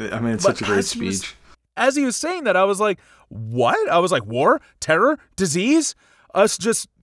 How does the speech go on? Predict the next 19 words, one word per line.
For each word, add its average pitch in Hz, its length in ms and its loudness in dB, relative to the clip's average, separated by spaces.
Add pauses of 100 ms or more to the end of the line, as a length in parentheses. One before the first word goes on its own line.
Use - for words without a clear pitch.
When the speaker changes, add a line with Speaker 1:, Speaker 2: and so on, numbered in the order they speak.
(280)
Speaker 2:
<laughs> - 420 -2
giving 220 320 0
our 226 140 2
consent 202 540 -2
to 220 140 0
a 196 40 4
leader 214 320 0
who's 165 180 0
gonna 165 180 -6
take 202 300 -2
over 202 300 0
using 180 420 -4
these 240 180 -8
things? 277 280 -8
This 208 200 -4
is 202 240 -8
wild." 196 840 2 (100)
But, 226 200 -2 (1080)
man, 277 520 0